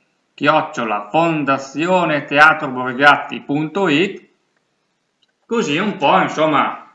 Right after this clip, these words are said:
fate vedere anche i vostri lavori. Scusate, ve lo torno a mettere in sovraimpressione,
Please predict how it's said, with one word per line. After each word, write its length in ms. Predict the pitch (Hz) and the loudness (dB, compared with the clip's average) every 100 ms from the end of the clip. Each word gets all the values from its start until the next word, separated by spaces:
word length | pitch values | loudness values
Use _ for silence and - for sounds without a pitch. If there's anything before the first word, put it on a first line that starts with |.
| _ | _
fate 300 | - - 127 | -2 -2 -2
vedere 680 | 135 165 139 110 110 143 165 | -4 -4 -2 -4 -2 -4 -4
anche 380 | 117 110 107 117 | -6 -8 -8 -8
i 260 | 120 120 | -8 -10
vostri 580 | 107 101 98 - 104 104 | -10 -12 -12 -14 -16 -14
lavori. 440 | 110 104 101 92 - | -12 -10 -10 -14 -20
Scusate, 760 | - _ _ 123 117 165 202 208 | -20 _ _ -4 6 6 6 0
ve 120 | 147 | -2
lo 320 | 135 131 - - | -2 -4 -8 -2
torno 480 | 151 156 135 120 | 2 2 0 -2
a 100 | 117 | -2
mettere 500 | 117 139 135 120 110 | 0 -2 -2 -6 -6
in 200 | 117 113 | -6 -8
sovraimpressione, 1300 | 113 135 120 117 113 180 185 135 113 107 156 202 - | -6 -4 -4 -6 -8 -8 -6 -6 -4 -2 -2 -2 -10